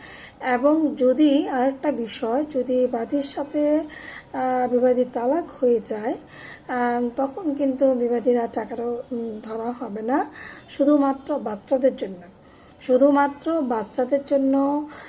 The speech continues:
আহ, তাদের ভরণ পোষণ, আহ, উ-, উল্লেখ করে, আহ, মামলা দায়ের করতে হবে পারিবারিক আদালতে। তো সেটা করতে হবে যে,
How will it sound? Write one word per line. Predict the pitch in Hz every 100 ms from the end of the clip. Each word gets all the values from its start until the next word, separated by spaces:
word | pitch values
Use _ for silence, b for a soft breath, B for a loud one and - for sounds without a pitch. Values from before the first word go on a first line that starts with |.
| -
আহ, | 294 254 247 247
তাদের | 247 233
ভরণ | 202 220 240 240
পোষণ, | 247 226 - 220 226 220 220 B B B -
আহ, | 247 240
উ-, | 226 220 220 226 220 240
উল্লেখ | 277 240 233 -
করে, | - 240 269 453 - B B -
আহ, | 302 247 233 226 226 226 233 240 - - - - - - - - -
মামলা | 247 240 214
দায়ের | 208 240 233
করতে | 294 269 254
হবে | 226 359 -
পারিবারিক | 247 220 226 214 214
আদালতে। | 202 196 202 196 180 - B B B B -
তো | 262 226
সেটা | - 294 311
করতে | 311 302 294
হবে | 285 311 440 - B B -
যে, | 226 240 240 254